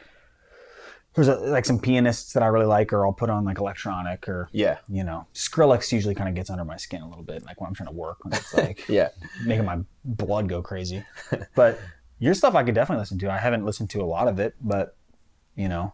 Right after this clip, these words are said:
Speaker 1: it's more, like, ethereal, and sometimes it's, like, atmospheric, and it is, like, a little bit, like, it does pick up a little bit.
Speaker 2: I,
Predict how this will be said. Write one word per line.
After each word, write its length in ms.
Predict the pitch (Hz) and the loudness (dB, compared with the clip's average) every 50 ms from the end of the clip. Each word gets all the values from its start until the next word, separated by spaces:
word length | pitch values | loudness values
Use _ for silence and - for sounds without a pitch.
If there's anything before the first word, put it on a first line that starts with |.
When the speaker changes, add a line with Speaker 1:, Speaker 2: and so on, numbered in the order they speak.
| _ - | _ -10
Speaker 1:
it's 160 | - 95 - | -10 -4 0
more, 160 | 113 107 104 | 2 4 4
like, 140 | 101 98 98 | 4 4 2
ethereal, 640 | 107 95 - - 104 98 90 92 92 95 95 98 95 | 0 -4 -4 -2 -2 0 0 2 2 2 2 2 2
and 160 | 95 98 98 | 2 0 0
sometimes 480 | - - - - 107 110 107 98 98 | -2 0 0 0 0 0 0 0 0
it's, 60 | 98 - | 0 -2
like, 80 | 95 - | -2 0
atmospheric, 800 | 107 - - 104 - - - - 95 87 87 90 98 98 - 107 | -2 -2 -2 -2 -6 -4 -2 -2 -2 0 0 0 -2 -2 -2 0
and 100 | 98 92 | 0 0
it 80 | 92 | 0
is, 160 | 92 92 - | -2 -2 -4
like, 100 | 98 95 | -4 -4
a 40 | 95 92 | -2 -2
little 160 | 95 98 92 | -2 0 -2
bit, 120 | 90 - | -2 -4
like, 220 | 95 85 87 - - _ _ _ _ - _ _ - - _ _ _ _ _ _ _ _ _ _ _ _ _ _ _ _ - | -8 -10 -12 -14 -20 _ _ _ _ -20 _ _ -20 -20 _ _ _ _ _ _ _ _ _ _ _ _ _ _ _ _ -4
it 120 | 123 110 | -2 0
does 180 | 113 113 113 98 | 2 2 0 0
pick 260 | - - 131 120 - | -2 -2 -4 -2 -2
up 120 | 104 90 | -2 -2
a 40 | 101 | 0
little 180 | 101 101 101 90 | -2 -2 -2 -2
bit. 280 | 95 101 107 - - _ _ _ - _ _ _ _ - | -2 -4 -4 -6 -10 _ _ _ -20 _ _ _ _ -2
Speaker 2:
I, 160 | - 120 117 | 2 2 2